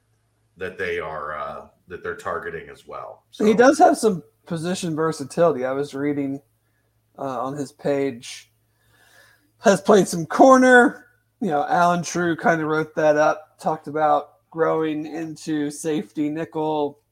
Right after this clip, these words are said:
Speaker 2: you know, so could, could, could offer some, some different, uh, different position flexibility.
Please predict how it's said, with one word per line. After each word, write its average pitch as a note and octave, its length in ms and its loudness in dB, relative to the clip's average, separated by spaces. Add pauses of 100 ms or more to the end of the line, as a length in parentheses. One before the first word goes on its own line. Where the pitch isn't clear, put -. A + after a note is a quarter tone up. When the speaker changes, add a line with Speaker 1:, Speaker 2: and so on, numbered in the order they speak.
(220)
Speaker 2:
you D3 100 -8
know, B2+ 280 -10 (440)
so C#3 500 0 (1040)
could, - 280 -6
could, F#3 340 -6 (180)
could G#3+ 180 -2
offer G3 300 0
some, D#3 420 -6
some D#3+ 220 -10
different, D3+ 760 -6
uh, B2+ 420 -2 (1200)
different E3 420 -6
position D3 720 -8 (520)
flexibility. D3+ 1000 -2